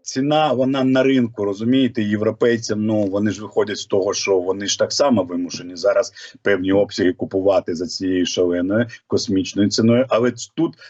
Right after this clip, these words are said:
не тільки питання ціни. Зрозуміло, що треба і фінанси відповідні мати, але ми бачимо, що рішення приймають наші партнери, союзники, в першу чергу Сполучені Штати,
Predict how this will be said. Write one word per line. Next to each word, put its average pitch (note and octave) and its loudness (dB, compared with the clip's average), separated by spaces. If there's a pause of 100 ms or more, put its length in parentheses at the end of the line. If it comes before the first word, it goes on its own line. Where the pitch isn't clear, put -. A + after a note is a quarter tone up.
(120)
не C3+ 0
тільки C#3 -4
питання F#2+ -2
ціни. D#2+ -8 (480)
Зрозуміло, C3+ 0
що C3+ -2
треба C3+ 0
і A#2+ -8
фінанси B2 -4
відповідні A#2 -4
мати, A2+ 0
але G#2 2
ми A2 -6
бачимо, G#2 -2
що - -2
рішення G2 -8
приймають G2 -2
наші G2 -6
партнери, A#2 0
союзники, G#2 -4
в - -8
першу G2 -4
чергу F#2 -2
Сполучені F#2 -6
Штати, A2 0